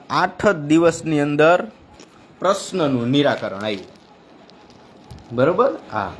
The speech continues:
ઈ, અ, અને ઢોલરિયા કહેતા હતા ને, "અમે પરિવાર રહી-, પરિવારની જેમ રહી છીએ." ઈ વાત સાચી છે એની.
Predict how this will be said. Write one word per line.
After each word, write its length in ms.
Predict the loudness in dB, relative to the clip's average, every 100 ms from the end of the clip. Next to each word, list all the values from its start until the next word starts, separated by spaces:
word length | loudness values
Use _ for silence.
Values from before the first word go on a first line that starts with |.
| -14 -4
ઈ, 200 | -2 0
અ, 120 | 2
અને 420 | 2 0 0 -2
ઢોલરિયા 420 | 0 2 4 2
કહેતા 240 | 2 2 4
હતા 120 | 4
ને, 60 |
"અમે 140 | 2 2
પરિવાર 500 | 2 4 4 4 4
રહી-, 320 | 0 0 -2
પરિવારની 680 | 0 0 2 2 2 0 2
જેમ 240 | 2 2
રહી 160 | -2 -4
છીએ." 240 | -6 -8
ઈ 40 | -2
વાત 240 | -2 0
સાચી 280 | -4 -4 -6
છે 80 | -6
એની. 220 | -10